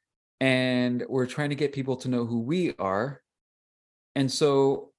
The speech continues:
sister, what is something you wanna share with our audience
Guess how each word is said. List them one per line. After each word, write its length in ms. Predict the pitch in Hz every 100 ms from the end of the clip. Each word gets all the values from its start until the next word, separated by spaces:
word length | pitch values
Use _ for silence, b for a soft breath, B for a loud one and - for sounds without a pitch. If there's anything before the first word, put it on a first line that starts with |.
| _ _ -
sister, 680 | - 180 - - - 117 - _ _ _ _ _ _ _ _ _ _ _ _ -
what 200 | 147 208
is 180 | 208 -
something 300 | 185 165 170
you 120 | 151
wanna 440 | 147 143 139 -
share 340 | - - 151 151
with 180 | 147 147
our 140 | 135
audience 840 | 101 113 113 113 113 117 - -